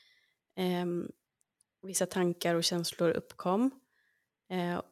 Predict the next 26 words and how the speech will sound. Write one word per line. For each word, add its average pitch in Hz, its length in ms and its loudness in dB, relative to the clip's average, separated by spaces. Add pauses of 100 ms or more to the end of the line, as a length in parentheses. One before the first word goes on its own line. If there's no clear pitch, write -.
(500)
och 190 100 2
jag 185 100 4
kände 185 280 2
inte 180 220 0
heller 175 240 -2
att - 180 -8
jag 170 160 2 (440)
hörde 180 520 4
liksom 175 360 0
någon 175 280 4
typ - 240 -4
av 165 140 2
inre 180 420 6
röst, - 560 -2 (120)
utan 180 300 0
jag 175 100 2
var 190 280 6
väldigt 180 440 -2
mycket - 380 -2
utanför 175 420 -2
mig 170 140 0
själv 190 280 0
och 180 60 2
letade 170 360 -2
efter 175 200 -6
svar 170 460 -2